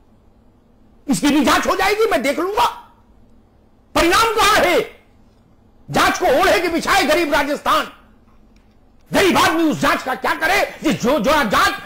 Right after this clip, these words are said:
बांझ हो जाए, परिणाम नहीं दे, क्या हो उस जांच का?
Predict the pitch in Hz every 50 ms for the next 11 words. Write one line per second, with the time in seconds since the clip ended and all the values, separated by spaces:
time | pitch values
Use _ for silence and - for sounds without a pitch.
0 | - - 151 143 233 403 415 320 190 220 254 285 269 226 285 370 415 392 - -
1 | - - - 247 254 247 262 294 269 233 208 202 190 160 175 139 - - - _
2 | _ _ _ _ _ _ _ _ _ _ _ _ _ _ _ _ _ - _ _
3 | _ _ _ _ _ _ _ _ - _ _ - 381 415 370 427 427 330 190 180
4 | 320 - - - - 202 151 - -